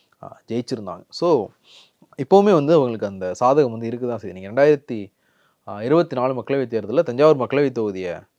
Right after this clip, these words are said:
அ தி மு க வந்து தே மு தி கவுக்கு ஒதுக்கிட்டாங்க.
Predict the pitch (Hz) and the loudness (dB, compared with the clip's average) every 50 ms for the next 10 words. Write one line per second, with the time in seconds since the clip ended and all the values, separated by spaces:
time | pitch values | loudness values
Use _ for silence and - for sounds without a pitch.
0 | _ _ _ _ _ - 113 135 - 156 143 131 110 113 104 104 110 123 - 135 | _ _ _ _ _ -6 -4 -4 -4 -6 -6 -6 -4 -4 -4 -4 -6 -6 -4 -4
1 | 151 170 175 160 135 123 101 110 101 92 90 _ - 87 78 73 _ _ _ _ | -2 -2 -4 -6 -8 -6 -6 -4 -6 -6 -6 _ -16 -20 -20 -20 _ _ _ _
2 | _ _ _ _ _ _ _ _ _ _ - 107 107 123 117 113 - - - - | _ _ _ _ _ _ _ _ _ _ -10 -10 -8 -8 -8 -10 -12 -14 -16 -20